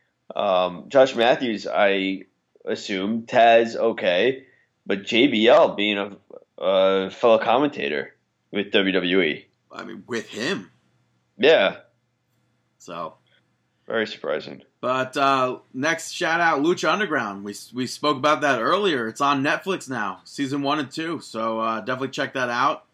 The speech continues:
Speaker 2: And it's, it's awesome finally getting to watch the second season. I wish they put the thir-, I wish they had the third season on already.
Speaker 1: Mm-hmm.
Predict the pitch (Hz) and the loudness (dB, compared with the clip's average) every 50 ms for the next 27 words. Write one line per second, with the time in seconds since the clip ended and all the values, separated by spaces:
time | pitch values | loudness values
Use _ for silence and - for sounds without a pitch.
0 | _ _ _ _ _ _ _ _ _ _ - 107 110 110 110 104 - - - 104 | _ _ _ _ _ _ _ _ _ _ -14 -12 -10 -10 -10 -12 -12 -16 -14 -10
1 | - 107 110 123 127 - 131 117 101 - 113 113 117 117 113 113 113 117 110 104 | -8 -4 -4 -4 -4 -6 -8 -10 -6 -6 -6 -4 -4 -6 -8 -8 -10 -10 -12 -14
2 | - 107 107 110 120 123 123 117 - - 117 117 117 110 - - 120 113 - 113 | -14 -12 -8 -4 -2 -2 -2 -4 -8 -10 -10 -10 -10 -10 -10 -10 -10 -10 -10 -12
3 | 104 - 135 139 156 139 135 107 90 _ _ _ _ _ _ _ _ _ _ _ | -14 -10 -10 -10 -10 -10 -14 -16 -16 _ _ _ _ _ _ _ _ _ _ _
4 | _ _ _ - - 117 113 127 120 - - 123 123 117 - - 135 127 123 120 | _ _ _ -14 -10 -8 -6 -6 -6 -6 -6 -6 -6 -6 -6 -10 -12 -12 -12 -12
5 | - - 131 120 92 104 117 120 123 123 - 139 127 127 131 120 120 113 - - | -8 -8 -6 -6 -4 -6 -4 -6 -6 -8 -6 -8 -6 -6 -8 -8 -10 -12 -8 -6
6 | 147 170 170 - - 165 143 120 117 113 104 101 101 98 95 95 90 90 90 85 | -6 -6 -8 -10 -12 -12 -12 -10 -10 -8 -8 -8 -8 -10 -12 -12 -14 -14 -16 -18
7 | 85 _ _ _ _ _ _ _ _ _ _ _ _ _ _ _ _ _ _ - | -20 _ _ _ _ _ _ _ _ _ _ _ _ _ _ _ _ _ _ -8
8 | 113 113 110 110 110 110 107 101 98 95 101 107 120 170 196 | -6 -4 -4 -4 -4 -4 -4 -4 -2 -2 -2 -2 -2 -4 -6